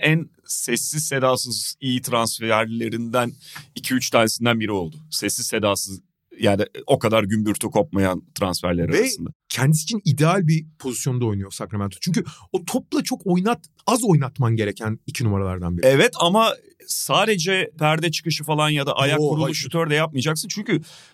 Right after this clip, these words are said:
Speaker 1: o topu yönlendirebiliyor. Şu
Speaker 2: Hı.
Speaker 1: anda gösterdiği gibi. Yani çok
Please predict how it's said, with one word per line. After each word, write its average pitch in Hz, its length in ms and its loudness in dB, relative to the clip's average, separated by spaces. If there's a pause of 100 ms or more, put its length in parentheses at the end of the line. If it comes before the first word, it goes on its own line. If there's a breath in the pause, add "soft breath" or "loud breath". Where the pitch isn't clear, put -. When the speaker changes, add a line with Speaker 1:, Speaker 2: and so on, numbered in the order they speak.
(320 loud breath)
Speaker 1:
o 170 100 6
topu 208 200 -2
yönlendirebiliyor. 151 880 2
Şu 110 180 -2
Speaker 2:
Hı. 131 40 4
Speaker 1:
anda 131 180 2
gösterdiği 117 600 0
gibi. 98 160 -2
Yani 113 240 2 (300)
çok - 340 -2